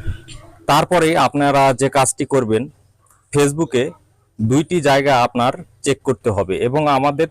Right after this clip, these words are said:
প্রতিদিনই এই দুইটি জায়গা আমাদের চেক করতে হয়। সে জায়গা দুটি, একটি হচ্ছে আপনার সি ড্যাশবোর্ডে প্রবেশ করার পর আপনার রিকমেন্ড চেক করবেন এবং পেজ স্ট্যাটাস চেক করবেন।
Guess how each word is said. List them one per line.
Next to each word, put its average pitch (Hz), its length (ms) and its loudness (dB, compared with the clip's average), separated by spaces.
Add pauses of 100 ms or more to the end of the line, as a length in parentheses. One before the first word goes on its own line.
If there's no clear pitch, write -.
প্রতিদিনই 143 640 -2 (460)
এই 123 120 0
দুইটি 135 320 -2
জায়গা 123 300 0
আমাদের 123 260 -2
চেক 113 280 -6
করতে - 260 -4
হয়। 85 280 -6 (1160)
সে 135 240 0
জায়গা 139 340 2
দুটি, 143 400 -4 (420)
একটি 135 340 -4
হচ্ছে 143 280 -2
আপনার 127 360 0 (180)
সি - 240 -4
ড্যাশবোর্ডে 135 560 2
প্রবেশ 139 400 -2
করার 135 260 2
পর 143 340 -2 (680)
আপনার 127 340 0
রিকমেন্ড 135 520 0 (440)
চেক 131 200 -2
করবেন 143 440 0 (480)
এবং 123 340 0
পেজ 143 200 2
স্ট্যাটাস - 800 -2
চেক 127 220 -4
করবেন। 156 420 0